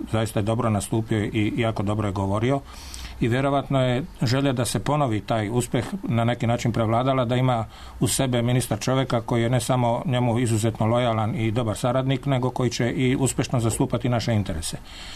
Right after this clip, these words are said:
Trebalo je Nemce ubijediti da su te reforme koje se najavljuju ozbiljne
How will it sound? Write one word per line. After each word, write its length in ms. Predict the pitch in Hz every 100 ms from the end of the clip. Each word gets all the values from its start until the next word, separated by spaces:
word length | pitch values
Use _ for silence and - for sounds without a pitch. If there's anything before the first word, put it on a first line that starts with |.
| -
Trebalo 340 | - 131 143
je 60 | 127
Nemce 300 | 120 127 127
ubijediti 440 | 110 123 139 139
da 120 | 120
su 160 | 110 110
te 160 | 110 127
reforme 400 | 120 139 127 110
koje 200 | 120 107
se 180 | -
najavljuju 360 | 117 117 113 107
ozbiljne 480 | 110 123 151 151